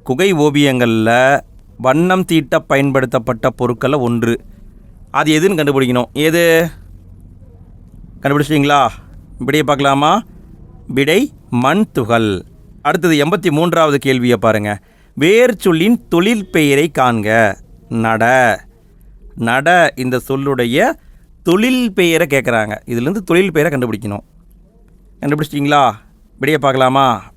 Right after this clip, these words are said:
விடை நடத்தல். எண்பத்தி நான்காவது கேள்வி,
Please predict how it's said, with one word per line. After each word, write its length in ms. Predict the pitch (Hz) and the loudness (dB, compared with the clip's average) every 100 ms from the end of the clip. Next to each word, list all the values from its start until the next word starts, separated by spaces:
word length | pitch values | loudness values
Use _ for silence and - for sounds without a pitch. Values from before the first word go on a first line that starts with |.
| - | -12
விடை 320 | 135 139 233 185 | -2 0 -2 -2
நடத்தல். 840 | 123 123 120 - 120 113 104 87 - _ _ _ _ _ - | -2 0 -2 -2 -2 0 -2 -6 -14 _ _ _ _ _ -6
எண்பத்தி 360 | 143 196 220 | -4 -2 0
நான்காவது 540 | 170 147 202 196 180 160 | 0 2 2 2 2 0
கேள்வி, 600 | 156 143 127 117 120 | 0 0 0 -2 -2